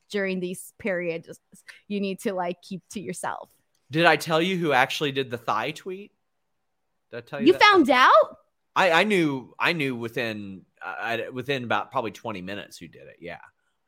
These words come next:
Speaker 1: No, yeah, you
Speaker 2: Yeah.
Speaker 1: told me a variation of that, but you didn't
Speaker 2: Yeah,
Speaker 1: tell me a
Speaker 2: yeah, yeah.
Speaker 1: specific person.
Speaker 2: Yeah, I know who did it. I, then they didn't mean to, but I felt, I
Speaker 1: Oh.
Speaker 2: felt a little bad for them, but they still, yeah, they did not mean to. And when they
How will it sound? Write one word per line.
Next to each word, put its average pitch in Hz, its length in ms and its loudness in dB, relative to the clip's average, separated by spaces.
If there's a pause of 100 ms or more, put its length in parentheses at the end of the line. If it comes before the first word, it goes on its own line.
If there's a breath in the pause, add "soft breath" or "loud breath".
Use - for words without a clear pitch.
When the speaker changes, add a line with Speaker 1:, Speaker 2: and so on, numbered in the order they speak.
(960)
Speaker 1:
No, 294 160 -2
yeah, 285 180 2
you 302 100 0
Speaker 2:
Yeah. 381 80 2
Speaker 1:
told 440 220 -2
me 415 100 -2
a 311 60 0
variation 190 680 -2
of 185 140 -6
that, 190 300 2
but 262 100 -4
you 269 60 -4
didn't 277 140 -2
Speaker 2:
Yeah, 120 200 4
Speaker 1:
tell 101 80 0
me 104 60 -2
a 107 40 -2
Speaker 2:
yeah, 104 60 -2
yeah. 98 160 -2
Speaker 1:
specific - 280 -6
person. 320 360 -4
Speaker 2:
Yeah, 120 180 6
I 160 120 6
know 196 180 6
who 156 120 2
did 113 280 -2
it. 78 180 -8 (100)
I, 117 160 -8 (280)
then 139 180 -2
they 139 140 2
didn't 127 240 -6
mean 98 260 -8
to, 85 340 -18
but 87 380 -8
I 120 120 -2
felt, 170 260 6
I 151 60 4
Speaker 1:
Oh. - 20 -6
Speaker 2:
felt 170 180 2
a 147 40 -2
little 139 160 0
bad 110 340 0
for 95 240 -6
them, 85 280 -14
but 82 280 -10 (400)
they 131 80 -4
still, 135 440 0
yeah, 113 140 0
they 131 160 0
did 170 160 0
not 156 200 0
mean 127 260 -8
to. 98 460 -6
And 98 280 -8
when 104 160 -10
they 101 380 -6